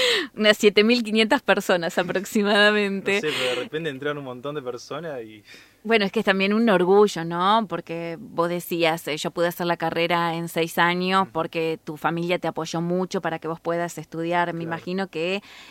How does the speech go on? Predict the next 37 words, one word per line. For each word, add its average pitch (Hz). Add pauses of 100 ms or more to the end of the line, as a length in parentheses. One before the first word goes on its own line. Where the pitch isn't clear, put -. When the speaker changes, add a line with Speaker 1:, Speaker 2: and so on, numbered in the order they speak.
(160)
Speaker 1:
el 156
agradecimiento 165
es -
para 147
ellos 185
también. 147
Speaker 2:
Sí, 123
sí, 123
a 113
mí 135
lo 147
que 135
me 131
pasó 143
fue 135
que 110 (280)
yo -
empecé 127
la 135
carrera 135
en 135
dos 131
mil 143
trece 160 (560)
y 120
mi 117
papá 113
era 151
ingeniero 139
electricista 127
de 117
acá 139 (420)
y, 120
bueno, 127
él 123
falleció 127
el 113